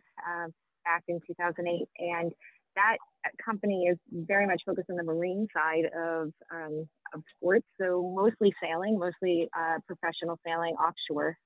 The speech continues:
sailing, so point-to-point distance racing. Um, and Newport is really, Newport's been known for a very long time as,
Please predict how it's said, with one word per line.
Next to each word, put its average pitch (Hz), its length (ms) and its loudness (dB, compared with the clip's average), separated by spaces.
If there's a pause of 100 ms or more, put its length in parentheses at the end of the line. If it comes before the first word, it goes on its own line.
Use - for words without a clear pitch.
(180)
sailing, 156 380 -4
so 165 200 -4
point-to-point 156 500 -6
distance 160 420 -4
racing. 151 440 -4 (680)
Um, 175 380 2 (520)
and 214 360 10
Newport 233 360 8
is 185 140 6
really, 196 420 10 (220)
Newport's 208 320 4
been 180 220 2
known 185 280 4
for 180 140 6
a 165 60 6
very 196 240 6
long 175 220 6
time 165 360 2
as, 156 120 0